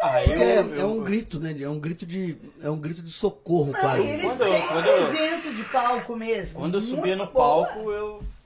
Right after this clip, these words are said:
Speaker 3: Vocês
Speaker 1: comia com farinha, igual os caras falam. A gente chegava assim e falava, "Mano, se a gente tocar pra mil pessoas ou pra três, assim, vamos
Speaker 3: É a
Speaker 1: tocar na
Speaker 3: mesma
Speaker 1: mesma
Speaker 3: coisa,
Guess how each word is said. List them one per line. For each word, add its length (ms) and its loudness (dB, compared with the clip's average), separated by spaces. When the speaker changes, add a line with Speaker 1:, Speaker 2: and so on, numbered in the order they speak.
Speaker 3:
Vocês 560 0
Speaker 1:
comia 360 -2
com 120 -10
farinha, 460 0
igual 180 -2
os 100 -10
caras 280 -10
falam. 240 -10
A 80 -12
gente 140 -10
chegava 280 0
assim 140 -10
e 40 -12
falava, 300 -6
"Mano, 560 -12
se 60 -16
a 40 -12
gente 160 -14
tocar 400 -6
pra 200 -6
mil 220 -8
pessoas 500 -10
ou 80 -12
pra 160 -8
três, 540 -14
assim, 220 -20
vamos 200 -16
Speaker 3:
É 60 -6
a 60 4
Speaker 1:
tocar 120 2
na 140 8
Speaker 3:
mesma 40 -2
Speaker 1:
mesma 200 6
Speaker 3:
coisa, 200 2